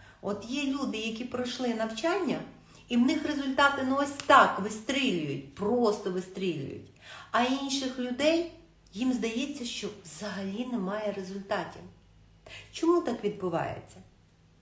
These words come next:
Давайте розглянемо простий приклад. Почнемо з того, що всі ми росли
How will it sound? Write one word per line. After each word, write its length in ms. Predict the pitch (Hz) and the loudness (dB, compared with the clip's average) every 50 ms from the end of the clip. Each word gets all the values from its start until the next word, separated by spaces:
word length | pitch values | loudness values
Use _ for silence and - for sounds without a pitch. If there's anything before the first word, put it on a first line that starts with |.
| - - - - - - | -20 -20 -20 -20 -14 -8
Давайте 380 | - 277 320 359 359 - 320 233 | 0 4 4 4 4 4 2 0
розглянемо 540 | 240 220 208 226 240 254 247 233 214 196 | 0 -2 0 0 2 2 2 2 0 0
простий 420 | 185 - 185 185 - - - 202 196 | -2 -4 -6 -8 -8 -6 -6 -6 -6
приклад. 500 | - - 170 165 160 - - - - - - - - - - - - - - _ _ _ - - - - - - - - - | -6 -6 -6 -6 -6 -6 -8 -10 -10 -12 -16 -20 -20 -20 -20 -20 -20 -20 -20 _ _ _ -20 -20 -20 -20 -20 -20 -20 -18 -6
Почнемо 480 | - 190 202 - 226 233 233 233 233 220 | -4 -4 -2 -2 0 2 2 2 2 0
з 40 | 220 | -2
того, 320 | - - 285 277 240 220 | -2 0 2 2 2 2
що 280 | 202 - - - 214 202 - - - - - - | 0 -2 -2 -2 -2 -2 -2 -4 -12 -18 -20 -18
всі 300 | - - - - 269 269 | -16 -12 -10 -4 -2 0
ми 220 | 233 214 214 214 | 0 2 2 0
росли 540 | 202 202 208 - - - 262 302 349 427 427 | 0 0 -2 -4 -4 -2 0 2 2 0 0